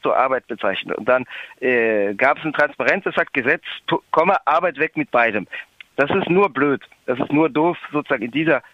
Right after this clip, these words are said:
Plattheit. Ähm, aber das gibt's am Rande und es gab auch gestern solche Leute, die ihre Wortbeiträge, also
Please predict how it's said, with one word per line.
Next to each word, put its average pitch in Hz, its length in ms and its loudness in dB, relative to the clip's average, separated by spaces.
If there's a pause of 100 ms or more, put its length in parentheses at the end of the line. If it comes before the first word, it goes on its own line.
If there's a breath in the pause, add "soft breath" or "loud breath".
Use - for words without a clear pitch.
Plattheit. 110 500 0 (360 loud breath)
Ähm, 117 640 0 (140)
aber 147 260 2
das 156 160 -4 (160)
gibt's - 260 -2
am 170 140 2
Rande 180 400 0
und 190 100 0
es 175 140 -2
gab - 220 0
auch - 100 -4
gestern 180 300 -2
solche 165 240 -4
Leute, 156 280 0
die 143 400 -2
ihre 135 380 -2
Wortbeiträge, 139 720 0
also 107 180 -2